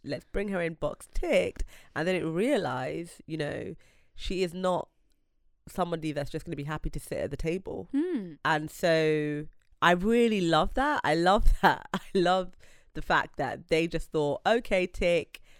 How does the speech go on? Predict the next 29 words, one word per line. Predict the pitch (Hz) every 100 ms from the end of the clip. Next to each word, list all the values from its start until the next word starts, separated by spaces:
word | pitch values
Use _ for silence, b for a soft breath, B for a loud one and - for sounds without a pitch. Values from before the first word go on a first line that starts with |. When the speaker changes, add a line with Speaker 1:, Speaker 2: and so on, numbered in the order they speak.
| b b -
Speaker 1:
let's | 165 180
bring | - 180
Gabrielle | 175 165 160
Union. | 160 190 196 185
Let's | 165
give | - 165
her | 156
this, | 151 - -
this | 147 - -
money. | 160 208 220 202 196 190 190 b b -
You | 170
know, | 160 156 151 151 147 - -
she's | - 185 180
gonna | 170
Speaker 2:
Mm-hmm. | 180
Speaker 1:
play | 156
ball | 143 190 208
with | 165
us." | 131 127 165 -
And | 170
she | -
came | 170 175 165
in | 185 135 135
and | 143
she | -
was | 151 147
like, | 139 135 123 - -
"I'm | 156
not, | 147 113